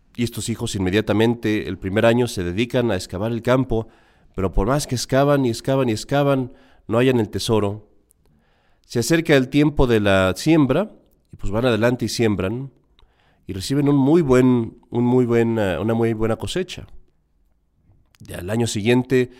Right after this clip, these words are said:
en cuanto tienen oportunidad, inmediatamente después de la siega, empiezan otra vez a escarbar, a buscar el tesoro y no lo encuentran. Y así pasan dos, tres años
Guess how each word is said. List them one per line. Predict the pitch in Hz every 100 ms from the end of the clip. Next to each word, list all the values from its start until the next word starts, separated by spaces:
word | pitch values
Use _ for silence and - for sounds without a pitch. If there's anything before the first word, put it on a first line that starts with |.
| - _ -
en | 95
cuanto | 101 92 90
tienen | 113 117
oportunidad, | 104 95 95 95 113 139 -
inmediatamente | 98 92 110 113 117 117 107
después | 101 113 110
de | 107
la | 95
siega, | - 131 131 127 - - _
empiezan | - 95 127 135 135
otra | 131 123
vez | 123 131 -
a |
escarbar, | 104 - 98 110 127 120
a | 85
buscar | 92 - 117
el | 120
tesoro | 104 - 120 120 -
y | 90
no | 104
lo | 131
encuentran. | 123 127 127 113 101
Y | 104
así | 151
pasan | 143 147 156 131
dos, | 143 147
tres | 135 156
años | 165 135 113